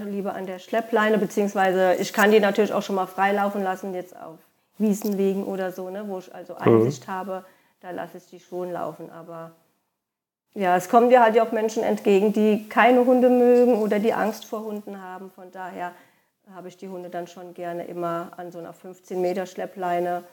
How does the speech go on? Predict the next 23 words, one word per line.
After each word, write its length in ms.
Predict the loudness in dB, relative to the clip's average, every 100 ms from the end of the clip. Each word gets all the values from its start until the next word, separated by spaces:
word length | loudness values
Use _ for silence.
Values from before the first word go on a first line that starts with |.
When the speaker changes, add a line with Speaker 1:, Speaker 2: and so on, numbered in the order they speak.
| _ _ _
Speaker 1:
und 160 | -20 -20
habe 120 | -20
sie 100 | -20
dann 180 | -20 -16
da 160 | -16
so 80 | -16
ein 60 | -18
bisschen, 480 | -20 _ -16 -14 -14
äh, 480 | -18 -20 -20 _
ja, 100 | _ _
immer 180 | _ -20 _
bei 140 | -20
mir. 200 | -20 -20 _ _ -20 0
Speaker 2:
Ja 100 | 2
klar, 220 | 4 2
genau. 320 | 4 4 2 -2 2
Naturschutzgebiet 1000 | 2 2 -2 -2 -2 -2 0 0 -2 -18 _ _
muss 340 | -6 -4 -4 -6
er 60 |
dann 160 | -6 -6
ja 80 | -4
eh, 240 | -2 -4 -4 -4
genau. 280 | -2 -2